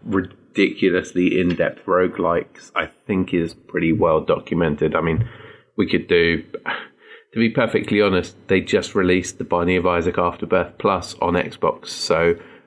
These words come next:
I mean, we could probably talk about that if we're talking about two thousand nineteen releases, but, uh,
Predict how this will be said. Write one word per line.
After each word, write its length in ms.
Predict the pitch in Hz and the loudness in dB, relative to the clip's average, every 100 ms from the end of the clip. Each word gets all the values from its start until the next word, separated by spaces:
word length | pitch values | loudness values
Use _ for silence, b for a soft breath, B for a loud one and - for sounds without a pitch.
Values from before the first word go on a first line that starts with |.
| _ | _
I 40 | 98 | 0
mean, 160 | 98 | 2
we 100 | 95 | 2
could 160 | 107 - | 0 -2
probably 200 | 90 82 | -4 -4
talk 240 | - 85 | -2 -2
about 300 | - - - | -2 -6 -4
that 260 | 85 92 - | -4 -2 -2
if 140 | 90 | -4
we're 80 | - | -4
talking 260 | - 87 107 | -2 0 0
about 300 | 85 80 - | -2 -4 -4
two 140 | 90 | -2
thousand 300 | 82 80 80 | -2 -2 -2
nineteen 320 | 80 80 87 | -2 -2 -2
releases, 540 | 82 76 76 76 73 - | -2 -2 -2 -2 -6 -6
but, 320 | - - _ - | -8 -10 _ -4
uh, 160 | - | -4